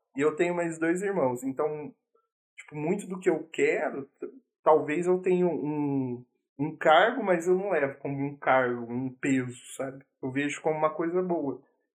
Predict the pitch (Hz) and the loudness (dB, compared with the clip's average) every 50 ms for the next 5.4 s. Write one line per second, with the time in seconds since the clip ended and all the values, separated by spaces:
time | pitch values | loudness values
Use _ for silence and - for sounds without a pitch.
0 | _ _ _ - 143 135 139 143 156 170 185 180 180 196 185 175 175 165 165 170 | _ _ _ -4 0 0 2 6 6 6 6 4 2 -2 0 6 8 8 8 8
1 | 185 196 185 185 202 185 180 185 185 - - 220 214 208 185 175 175 185 185 185 | 6 2 2 4 4 4 4 4 2 2 2 0 2 4 2 2 6 8 8 8
2 | 185 180 180 180 180 208 220 247 233 185 160 147 139 139 - - _ _ _ _ | 8 8 6 6 4 0 -2 0 2 2 2 2 0 -4 -10 -16 _ _ _ _
3 | _ _ _ _ 135 131 135 143 147 156 160 170 160 156 156 156 156 151 160 170 | _ _ _ _ -2 0 0 0 -2 -2 -4 -4 -2 -2 -2 -2 -2 -2 -2 -2
4 | 165 165 160 165 160 156 160 156 156 - - 135 143 139 - 170 165 165 165 - | 0 2 2 2 2 2 2 2 2 2 0 -2 -6 -4 0 2 2 2 0 -2
5 | - - 160 156 160 165 185 185 | -8 -4 -2 0 0 0 -2 -4